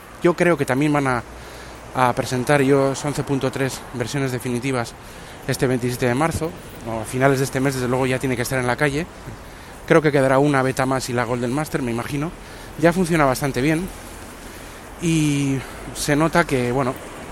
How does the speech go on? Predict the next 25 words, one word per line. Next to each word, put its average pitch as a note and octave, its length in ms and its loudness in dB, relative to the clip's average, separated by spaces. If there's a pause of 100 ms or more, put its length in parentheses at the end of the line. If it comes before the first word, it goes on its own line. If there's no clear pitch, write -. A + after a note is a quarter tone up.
(640)
que, B2+ 440 2 (880)
eh, C#3 160 4
las C3 200 0
opciones, D3+ 520 2 (240)
eh, C3 440 0
por B2 120 -2
ejemplo, C#3 340 2
de C3 80 4
la, B2 100 2
de A#2+ 160 0
batería, C3+ 480 4 (720)
esa - 100 0
opción C3+ 160 0
de C3+ 60 6
batería B2+ 260 4
que C3 60 0
es B2+ 80 0
muy D3 120 6
importante C#3+ 440 2
para A#2 160 0
teléfonos, B2+ 560 -2
eh, B2+ 140 0
como B2+ 220 0
iPhone C3 320 0
seis D3 360 0